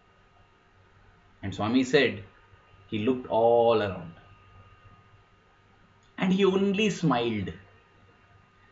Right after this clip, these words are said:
Because he knew that whatever is see-, he is seeing is just a reflection of himself. And so he only smiled. And then so sweetly, you know what Swami did? Swami did. Swami said,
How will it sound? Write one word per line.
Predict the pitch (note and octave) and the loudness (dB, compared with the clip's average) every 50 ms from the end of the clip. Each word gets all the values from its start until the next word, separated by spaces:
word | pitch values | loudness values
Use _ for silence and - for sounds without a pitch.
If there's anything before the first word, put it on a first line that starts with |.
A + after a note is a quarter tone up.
| _ - - | _ -2 2
Because | E3 E3+ G3 A#3+ A3+ | 4 8 8 8 8
he | F#3 F3 A3 B3 A#3+ | 8 6 6 6 6
knew | G#3+ G#3 A#3 C#4+ E4 D4+ C4 B3+ C4 - - - - | 6 8 8 8 8 8 8 6 4 2 -2 -4 4
that | - A#3+ G#3+ F#3+ | 6 6 6 8
whatever | F3 E3+ G3 A#3 - - - F4 E4+ F4 F4 | 8 10 10 10 10 8 4 4 6 8 8
is | F4 E4+ D4+ B3 - | 8 6 4 2 2
see-, | - C4 B3 B3+ B3 A3+ - - | 2 4 6 6 4 4 2 -2
he | - E3 - A#3+ A#3+ A#3+ | -8 -6 -4 -4 -2 -2
is | - - | -4 -2
seeing | - B3+ C4 B3 A3 G#3+ A3+ B3 B3 B3+ - - - - | 0 2 2 2 2 2 0 0 -2 -4 -8 -14 -8 -2
is | A3 G#3+ F#3 | 0 0 2
just | D#3+ A3+ B3 B3 B3 - C4 | 4 4 4 4 4 4 4
a | A#3+ | 6
reflection | A3+ A3 A3 A#3+ A#3 A3+ - - A#3+ A#3 | 6 4 2 0 -2 0 0 0 0 0
of | A#3 A#3 | 0 0
himself. | - A3 G#3+ F#3+ - C4 D#4 D#4+ C4 F#3 E3 - - - _ _ _ _ _ _ _ _ _ _ _ _ _ _ _ _ _ _ _ _ _ _ _ _ _ _ _ _ _ _ _ _ _ _ _ | -2 -6 -6 -6 -6 -8 -8 -8 -8 -10 -10 -12 -16 -20 _ _ _ _ _ _ _ _ _ _ _ _ _ _ _ _ _ _ _ _ _ _ _ _ _ _ _ _ _ _ _ _ _ _ _
And | - G3 F3+ | -10 -8 -2
so | A#3+ A#3+ | 0 2
he | A#3 A3+ | 2 2
only | A3+ A3+ A3+ A3+ B3 A#3+ | 2 2 0 0 -2 -2
smiled. | - G3 F#3 F3 D#3+ C3+ A2+ G2+ F#2 - - - - - _ _ _ - _ _ _ _ _ _ _ _ _ _ _ _ _ - | -2 2 2 4 4 2 2 -2 -6 -10 -16 -20 -20 -20 _ _ _ -20 _ _ _ _ _ _ _ _ _ _ _ _ _ -10
And | C#3 D3 | -6 -2
then | D#3+ F3 F3 | -2 0 -2
so | E3+ - A3+ B3 C4 B3+ | -2 -4 -4 -2 0 0
sweetly, | A#3+ - - G3+ G#3+ A3+ A3+ A#3 A3+ A3 | -2 -2 -2 -2 -2 -2 -2 -2 -2 -2
you | G#3 G3+ | 0 2
know | G3+ G#3 | 4 4
what | G3+ G3 F#3 F#3+ | 6 6 4 4
Swami | F#3 F#3+ F3+ F#3 G3 F#3+ | 0 0 0 0 0 0
did? | E3+ F3 G3 - - - | 0 0 -2 -4 -6 -6
Swami | - F3 D#3 D#3+ F3 F3+ | 0 0 0 2 0 0
did. | E3 F#3 F#3 F3+ - - - - - - - - | 0 2 2 0 -2 -4 -10 -16 -20 -20 -14 -4
Swami | - E3 E3 F3+ G3 | 2 2 2 4 4
said, | F3+ - A3+ G#3 G3+ G3+ - - | 6 6 8 6 6 4 0 -8